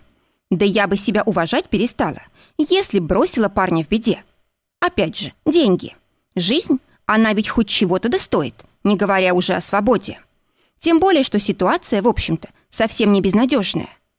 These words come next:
Наемники, а это, скорее всего, они и есть, перцы, может, и опытные, но с дисциплиной у них из рук вон плохо.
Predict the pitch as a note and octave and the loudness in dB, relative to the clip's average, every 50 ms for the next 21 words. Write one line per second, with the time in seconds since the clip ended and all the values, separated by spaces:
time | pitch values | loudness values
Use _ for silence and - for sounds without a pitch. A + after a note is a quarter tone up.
0 | _ _ _ _ _ - - - F#3+ G3 G3 F#3+ F#3 G3 D4+ A4 G#4+ D4 F#3+ - | _ _ _ _ _ -20 -4 0 2 2 4 2 2 2 2 4 4 4 4 2
1 | - - - _ _ _ _ G#3 A3 A3+ G#3+ G#3+ G#3+ G#3+ G3+ - - G#3 G#3 G3+ | -2 -10 -20 _ _ _ _ 0 0 2 0 0 0 -4 -4 -2 -2 0 2 2
2 | G3 G3 G3+ - - G3 F#3+ - - G3 F3+ F3+ G#3+ B3+ C4 A#3+ - - - - | 0 0 0 -2 -2 0 0 0 2 2 4 4 4 2 2 0 -2 -6 -10 -18
3 | - _ _ _ _ _ _ _ - G#3 G#3 G3 - - G#3 F#3+ F3+ F#3 F#3+ A#3 | -20 _ _ _ _ _ _ _ -2 -2 -2 -2 0 0 0 2 2 0 0 -2
4 | C4 - F#4 F#4+ E4+ A3+ F#3+ - F3+ - - C#3+ - - - _ _ _ _ _ | -2 0 2 4 4 4 2 0 -4 -4 -4 -4 -4 -6 -12 _ _ _ _ _
5 | _ G3 G3+ A3 A3+ G#3+ - F#3 G#3+ - - - - - F#3+ F3+ G#3 D#4 F#4+ G4+ | _ 2 2 2 2 0 0 0 -2 0 -2 -4 -6 -2 0 2 4 4 4 4
6 | - A#3 A3+ G3+ G3 - G3+ F#3 E3+ G3 F#3+ - - - F#3+ F3 D#3 - A3+ B3 | 4 4 2 2 2 2 0 0 0 0 0 0 -2 -2 0 0 0 2 0 0
7 | - - - - | 0 -2 -6 -14